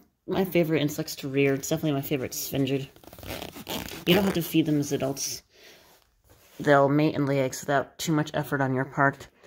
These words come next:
The only real problem with them is sometimes you get, um, virus outbreaks in your, um, colonies. It's not the only species that's having a viral outbreak right about now. But, um, it really depends on the year. What I find is that if it's a particularly humid summer,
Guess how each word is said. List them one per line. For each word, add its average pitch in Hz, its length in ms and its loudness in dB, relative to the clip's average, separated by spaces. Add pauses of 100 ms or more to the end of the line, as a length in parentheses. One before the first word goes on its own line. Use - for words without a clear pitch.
(300)
The 180 140 6
only 208 220 6
real 156 220 6
problem 151 340 2
with 147 140 -2
them 143 120 2
is 139 100 -2
sometimes 165 600 0
you 139 60 -2
get, 127 280 2
um, 135 280 0 (400)
virus 143 400 4
outbreaks 127 500 0
in 139 240 0
your, 123 320 0
um, 120 300 -2 (460)
colonies. 131 760 0 (880)
It's - 100 -20
not 139 160 -6
the 120 140 0
only 123 220 0
species 123 400 -6
that's 120 160 -6
having 120 300 -4
a 120 60 -4
viral 123 340 0
outbreak 113 380 -4
right 120 140 -2
about 120 180 -2
now. 123 220 -4 (360)
But, 139 240 6
um, 135 280 4 (640)
it 175 100 0
really 175 200 6
depends 156 260 0
on 143 80 0
the 139 80 0
year. 135 360 2 (180)
What 165 140 2
I 165 140 6
find 180 320 2
is 175 120 -4
that 143 160 4
if 160 200 -4
it's 139 220 -4
a - 20 -6
particularly 156 520 -2
humid 156 340 -2
summer, 151 400 0